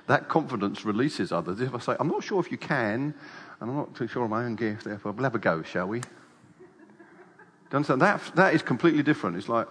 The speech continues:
you know, go, go out onto to, to the, the streets of Gravesend or wherever you are, or in your workplace, and say, "Look, I want, I want to tell you about Jesus, but I'm not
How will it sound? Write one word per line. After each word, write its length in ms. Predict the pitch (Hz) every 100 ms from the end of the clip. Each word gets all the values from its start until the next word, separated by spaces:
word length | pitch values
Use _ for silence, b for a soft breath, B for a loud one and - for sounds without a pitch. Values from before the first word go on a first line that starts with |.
| - - - 76
you 60 | 113
know, 140 | 98 - B B - - -
go, 160 | 151
go 180 | 135 143
out 160 | 131 123
onto 240 | 120 107 - -
to, 100 | 107
to 200 | - 110 101
the, 100 | -
the 80 | 101
streets 540 | - - 117 113 - - B B B B B
of 40 |
Gravesend 380 | 98 113 104 101
or 40 | 101
wherever 260 | 120 101
you 60 | 98
are, 40 |
or 140 | 95 104
in 80 | 98
your 80 |
workplace, 420 | 92 104 - 104 98
and 80 |
say, 140 | 98 104
"Look, 140 | 107
I 20 |
want, 260 | 101 143 151 -
I 40 |
want 140 | 139 -
to 40 |
tell 140 | - 131
you 60 |
about 260 | 110 107 -
Jesus, 320 | 113 87 92
but 140 | - 95
I'm 140 | 110
not 140 | 98